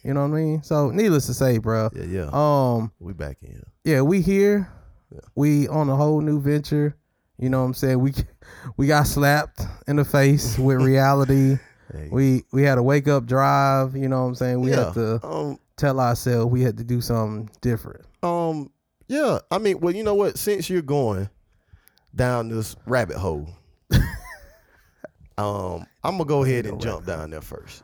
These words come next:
Speaker 1: Let's go.
Speaker 2: because
Speaker 1: You jump, I
Speaker 2: this
Speaker 1: jump.
Speaker 2: trip and this podcast,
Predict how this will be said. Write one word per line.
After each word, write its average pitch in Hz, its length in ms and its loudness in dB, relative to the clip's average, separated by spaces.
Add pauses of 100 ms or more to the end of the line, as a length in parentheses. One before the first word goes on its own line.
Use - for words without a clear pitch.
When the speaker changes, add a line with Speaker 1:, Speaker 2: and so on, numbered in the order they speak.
(100)
Speaker 1:
Let's - 140 -12
go. 135 240 2
Speaker 2:
because 117 520 -2 (240)
Speaker 1:
You 120 160 -10
jump, 143 240 -6
I 131 60 2
Speaker 2:
this 139 140 0
Speaker 1:
jump. 117 120 -4
Speaker 2:
trip 131 460 -2 (260)
and 113 300 -4
this 110 180 -8
podcast, 101 1000 -6